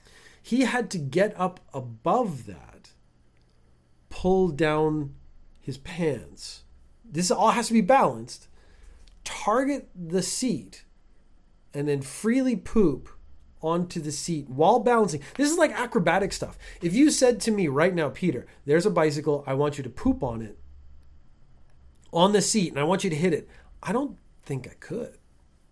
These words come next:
So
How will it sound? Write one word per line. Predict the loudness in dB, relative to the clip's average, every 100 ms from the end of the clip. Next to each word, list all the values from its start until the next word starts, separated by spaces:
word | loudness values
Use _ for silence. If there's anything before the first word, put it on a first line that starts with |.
| _ _ _ _ _ _ _ _ _ _ _ _ _ _ _ _ _ _ _ -18
So | -4 0 2 2 -2